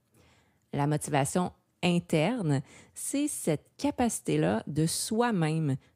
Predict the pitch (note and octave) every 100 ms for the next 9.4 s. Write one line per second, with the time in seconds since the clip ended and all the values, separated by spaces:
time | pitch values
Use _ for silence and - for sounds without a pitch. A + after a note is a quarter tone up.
0 | _ - E3+ D#3+ F#3+ - - D#3 D3+ E3
1 | - - _ _ D3+ D3 C#3+ - D3+ -
2 | D#3+ E3 E3 D#3+ - D3 C3+ C3+ C#3+ C3+
3 | C3 - F3 E3+ - C#3+ F#3 - D3 D3+
4 | A#3+ A3+ C3 - - _ - B3 A#3 E3+
5 | F#3 F3+ G#3 G#3 - - E3+ F3+ D3 C3+
6 | C3 D#3 E3+ F#3+ G3 - - C3+ C3 -
7 | G#3 - C#3+ C3 - - - _ _ -
8 | - - _ - F3 E3+ C#3 C3 C#3+ C#3
9 | F3+ A#3 - C#3+